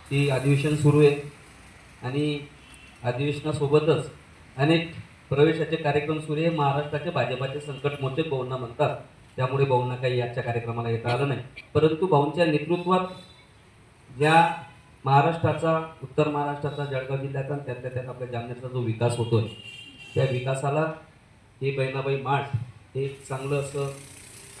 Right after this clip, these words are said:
त्यात अजून एक, त्याच्यात एक जुळवत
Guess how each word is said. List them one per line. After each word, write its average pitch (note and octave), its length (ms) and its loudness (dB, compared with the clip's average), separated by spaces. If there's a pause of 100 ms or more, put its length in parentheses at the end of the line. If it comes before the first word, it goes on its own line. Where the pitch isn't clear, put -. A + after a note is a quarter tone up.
(220)
त्यात B2+ 180 2
अजून C3+ 260 8
एक, D3 220 4 (1000)
त्याच्यात B2+ 240 2
एक - 240 0 (360)
जुळवत D3 380 10